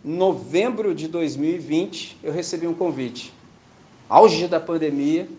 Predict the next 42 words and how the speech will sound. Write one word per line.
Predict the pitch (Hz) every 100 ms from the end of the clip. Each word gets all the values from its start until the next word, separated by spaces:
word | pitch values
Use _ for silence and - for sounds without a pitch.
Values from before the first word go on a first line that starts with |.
| - - -
o |
pastor | 143 135 151
me | 147
chamou, | 147 156 143 139 180 - - - - _ -
tipo | 131
assim, | 131 - 127 92 - - - -
vou | 98
dizer | 110 117 98
agora, | 117 104 107 95
e | 104
ele | 117 120
não | 127 175
avisou | 175 135 98 117
do | 123
que | -
se | - 117
tratava. | 104 87 - 87 85 - - - - - -
E | 113
assim, | 127 - 143 107 80 - - -
pode | - 135
ficar | - 151
tranquilo | 156 127 - 139
que | 156 -
eu | - 127
não | 127
farei | 127 135 127 131
isso | 127
com | 135
vocês, | 135 131 113 117 110
porque | 123 113
assim, | 131 127 107
todos | - 147
os | 135
meus | 135
pecados | 127 110 - 110 95
vieram | 107 104
à | 92
tona. | 90 87 85 80 - - - - - - - - - -
Falei, | 110 104
"Agora | 95 87 87
lascou, | 87 117 - - 95
irmão. | 80